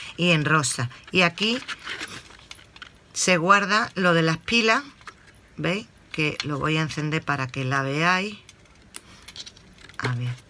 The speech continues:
encendida, ¿veis? Aquí se guarda para poder sacarle y guardar y cambiarle la pila. Mirad, y así quedarían encendi-, quedaría encendida, ¿veis?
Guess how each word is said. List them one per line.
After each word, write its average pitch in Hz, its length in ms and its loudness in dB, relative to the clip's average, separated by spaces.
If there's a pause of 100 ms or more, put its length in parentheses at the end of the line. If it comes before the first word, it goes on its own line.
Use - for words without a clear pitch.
(200)
encendida, 151 600 -2
¿veis? 175 200 -4 (100)
Aquí 143 280 -4
se 160 160 -2
guarda 196 440 2 (520)
para 147 180 2
poder 160 260 2
sacarle 190 460 0
y - 20 -2
guardar 160 480 2 (200)
y 170 120 0
cambiarle 139 480 0
la 139 140 2
pila. 226 340 -2 (420)
Mirad, 139 320 0 (340)
y 160 120 2
así 170 400 0 (760)
quedarían 160 580 2
encendi-, 131 500 -2
quedaría 151 440 2
encendida, 123 560 -2 (300)
¿veis? 160 220 -2